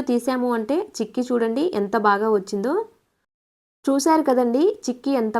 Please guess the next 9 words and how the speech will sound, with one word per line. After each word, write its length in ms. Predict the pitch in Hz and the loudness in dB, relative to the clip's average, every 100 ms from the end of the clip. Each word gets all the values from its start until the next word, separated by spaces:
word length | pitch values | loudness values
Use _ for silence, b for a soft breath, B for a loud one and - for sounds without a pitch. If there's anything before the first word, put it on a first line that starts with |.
| 226 | -2
పర్ఫెక్ట్గా 420 | 220 214 214 226 214 | -2 0 0 0 0
వచ్చిందో. 400 | 208 208 208 285 415 - 220 | 0 -4 0 0 -2 -4 -4
ఈ 20 | 214 | -4
చిక్కీ 260 | 214 - 302 320 | -6 -4 -6 -2
చాలా 240 | 220 214 254 | 0 2 0
క్రంచీగా 460 | 254 214 214 220 233 220 | 0 -2 0 0 0 0
ఉంటుంది. 360 | 202 202 240 381 453 b b b 269 | 0 -2 0 0 -2 b b b 0
పిల్లల 280 | 262 302 302 | 4 4 2
నుంచి 240 | 277 262 | -2 0